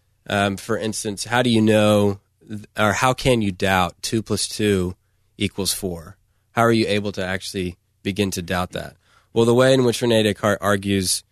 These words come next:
how you can doubt that is through what has been commonly called the evil genie or the omniscient demon. Um, it can be God, who is actually not good, but actually a manipulator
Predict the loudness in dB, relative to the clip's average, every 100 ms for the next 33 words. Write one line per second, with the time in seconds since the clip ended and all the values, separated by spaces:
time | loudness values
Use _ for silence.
0 | _ _ _ 2 2 2 0 2 2 2
1 | -2 0 0 0 0 0 2 4 2 -2
2 | -10 _ _ _ -2 0 0 -4 -2 -6
3 | 0 2 4 2 0 -2 -2 -6 -2 -2
4 | 2 2 0 -2 _ _ _ -8 -2 0
5 | 0 -6 -16 _ _ -6 0 2 2 0
6 | _ _ _ 0 2 4 4 2 0 -4
7 | -6 -4 -4 -4 -10 _ _ _ _ _
8 | _ -2 2 2 0 -6 -4 -2 0 0
9 | 2 2 2 -4 _ -6 0 4 4 4
10 | 2 -2 -10 _ _ _ _ _ 0 0
11 | 0 0 0 2 2 2 0 2 4 4
12 | 2 0 0 -2 -2 -4 -6 _ _ _
13 | -2 2 4 4 4 2 0 2 0 -2
14 | -4